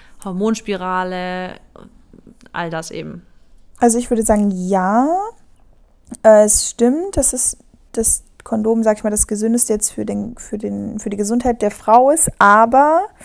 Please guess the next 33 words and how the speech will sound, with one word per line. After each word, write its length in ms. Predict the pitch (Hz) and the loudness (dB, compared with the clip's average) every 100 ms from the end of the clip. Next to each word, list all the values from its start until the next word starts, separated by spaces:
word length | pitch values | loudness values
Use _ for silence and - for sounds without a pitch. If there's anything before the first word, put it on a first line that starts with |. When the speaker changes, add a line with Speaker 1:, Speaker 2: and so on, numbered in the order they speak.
| - - - - - - | -18 -18 -20 -20 -6 6
Speaker 2:
ähm, 580 | 240 240 233 240 233 220 | 8 8 2 -6 -8 -8
man 180 | 214 208 | -4 -4
kann 160 | 220 240 | -2 -2
natürlich 400 | 247 233 220 220 | -2 -4 -2 -2
auch 100 | 220 | 0
Temperatur 560 | 220 220 208 208 262 | 0 0 -2 -4 -4
messen. 220 | 214 185 | -2 -2
Das 120 | 196 214 | -6 -4
ist 120 | - | -4
ja 80 | 269 | -4
auch 80 | |
eine 80 | 220 | -2
Möglichkeit. 720 | 180 170 190 - - 185 - - _ _ _ _ _ _ _ _ _ - | -4 -4 -8 -10 -8 -8 -10 -20 _ _ _ _ _ _ _ _ _ -6
Und 240 | 214 208 | -4 -4
Speaker 1:
Wollte 100 | 196 | -4
Speaker 2:
nach 100 | 208 | -2
Speaker 1:
ich 40 | 208 | -2
Speaker 2:
einem 60 | 202 | -2
Speaker 1:
grad 180 | 185 - | -4 -6
sagen. 240 | 208 196 | -6 -2
Speaker 2:
Kalender 500 | 214 220 226 220 220 220 - | 2 2 6 6 6 0 -10
zu 160 | - 208 | -8 -2
gehen. 380 | 220 220 220 214 - - - | 0 0 0 -4 -12 -20 -12
Und 140 | - 220 | 0 2
das 120 | 220 | 2
ist, 80 | - | 4
glaub 120 | 220 | 4
ich, 60 | 220 | 6
dann 280 | 214 208 | 4 4
noch 380 | 220 311 - - | 4 2 -2 -2
gesünder, 560 | 247 208 226 214 233 226 | 2 4 4 6 6 8
weil 160 | 208 | 6
du 220 | 208 208 | 4 -2